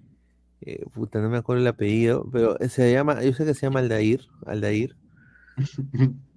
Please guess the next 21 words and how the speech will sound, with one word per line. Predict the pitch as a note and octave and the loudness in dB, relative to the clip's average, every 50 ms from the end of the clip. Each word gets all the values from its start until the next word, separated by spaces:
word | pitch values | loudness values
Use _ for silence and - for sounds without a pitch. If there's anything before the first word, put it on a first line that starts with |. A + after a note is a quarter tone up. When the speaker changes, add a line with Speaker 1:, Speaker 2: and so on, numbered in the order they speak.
| _ _ _ - | _ _ _ -2
Speaker 1:
Veinte, | B2 D3+ D3+ D#3 D3+ C#3+ C3+ - D3+ D3 D#3+ - | 4 6 6 6 6 2 0 -2 -2 -2 -2 0
veintiún | C#3+ D#3 D3 D3 C#3+ C#3 F#3+ G3 G3 G3 | 0 0 0 0 0 0 2 2 4 6
goles | F#3+ G#3+ A3 G#3+ G3 - | 6 6 6 6 4 2
en | E3+ D3+ | 2 2
veintisiete | C#3+ C3 B2+ C3+ B2 B2+ E3 D#3+ G3+ F3+ | 2 2 2 0 0 0 0 2 0 2
partidos | - - C#3 B2+ B2+ - - E3+ F#3+ F#3+ E3+ D3+ | 4 4 4 4 4 2 0 4 4 4 4 4
y | E3 | 2
estos | D#3+ D#3+ - D#3 B2+ - _ _ _ - | 0 2 2 2 2 0 _ _ _ 4
pavos, | E3 D#3 D#3 D#3 D3+ D3+ D3+ E3+ F#3+ - - | 6 6 8 8 8 6 6 4 0 -2 -4
hay | C#3 B2 | -6 -4
que | - D3+ | -2 -2
decir | C3 A#2 G#2 - - C#3+ C#3+ C#3+ | -2 -2 -2 -2 0 0 2 2
la | C3+ B2 | 2 2
verdad, | A#2+ A#2 A2+ A#2+ D3 D3 | 2 2 2 0 0 0
lo | B2+ C3+ C3+ | 0 0 2
han | D3 D#3+ D#3+ | 0 0 -2
prestado | - D3 B2 A2+ A3+ A#3+ A#3 - D3+ D#3 D#3 | 0 0 2 2 2 4 4 4 6 6 4
a | D3 | 4
Speaker 2:
<laughs> | B2 | 4
Speaker 1:
Grau, | B2 B2 C#3 D3+ E3 E3+ E3 C#3+ C3 A#2+ | 4 4 4 4 4 4 4 4 4 4
hermano. | A#2 A#2 B2 C#3 D3+ D3 D3+ C#3 B2+ B2 | 2 0 0 -2 -2 -4 -4 -4 -4 0